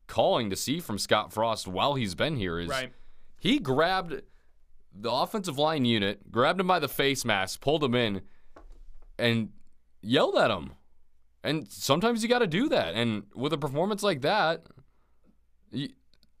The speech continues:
Speaker 1: I mean, that's warranted.
Speaker 2: Right. No, that was great. I, I, I absolutely freaking loved seeing that.
Speaker 1: Yeah.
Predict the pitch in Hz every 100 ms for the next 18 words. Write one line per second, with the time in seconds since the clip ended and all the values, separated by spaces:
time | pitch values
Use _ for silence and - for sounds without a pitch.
0 | - 131 147 139 147 147 117 185 269 -
1 | 82 - 73 - - 131 131 - _ _
2 | _ _ - 196 196 214 202 147 170 180
3 | 120 - - - - - - 147 147 156
4 | 160 - 151 156 180 170 143 131 156 139
5 | 120 127 135 - 123 113 110 - - _
6 | - 151 226 87